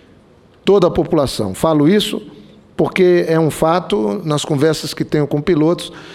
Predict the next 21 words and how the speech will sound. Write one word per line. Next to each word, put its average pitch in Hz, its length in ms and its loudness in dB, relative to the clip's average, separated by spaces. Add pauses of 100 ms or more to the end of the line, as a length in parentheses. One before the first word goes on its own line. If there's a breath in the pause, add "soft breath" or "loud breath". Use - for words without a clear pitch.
(160 loud breath)
E 233 100 2
aí 220 300 4
essas 208 260 2
reformas 151 500 0
que - 120 -2
não 208 180 4
têm 233 180 0
fim, 208 280 -2 (440 loud breath)
lamentavelmente, 165 840 2
são 160 160 -2
feitas 143 400 -2
também 131 240 0
pelo 156 200 0
Batalhão 151 480 0
de 127 120 -2
Engenharia, 143 560 0 (200 loud breath)
que - 80 -4
eu 165 60 -2
tenho 156 160 0
muito 180 240 2
respeito, 180 580 0